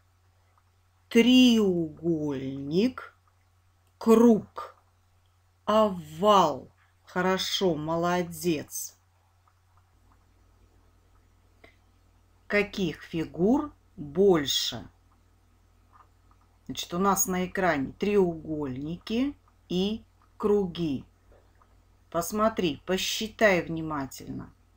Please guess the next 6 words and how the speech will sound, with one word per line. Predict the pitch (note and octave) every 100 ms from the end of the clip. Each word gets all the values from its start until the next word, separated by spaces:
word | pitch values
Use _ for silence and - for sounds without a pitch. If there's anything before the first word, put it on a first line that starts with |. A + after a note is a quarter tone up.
| _ -
Итак, | F3+ - E3 - _ _
треугольников | - G3 A#3 B3+ G#3+ A3+ A3 F3 D3+ C#3+ - - - _ _ _ _
четыре, | - - A#3 B3 - G#3+ F#3 D3 C#3 C#3+ E3+ A#3 - _ _ _ _ _ _ _
кругов | - F#3 D#3+ C3 D#3 E3+ B3 C#4+ - _ _ _ _ _ _ _ -
три. | G3+ G#3+ G#3+ E3 - _ _ _ _ _ _ _ _ _ _ _ _ _ _ _ _
Треугольников | G3 F3 D#3+ D3 - G3+ C4+ C4 G#3 D#3 - -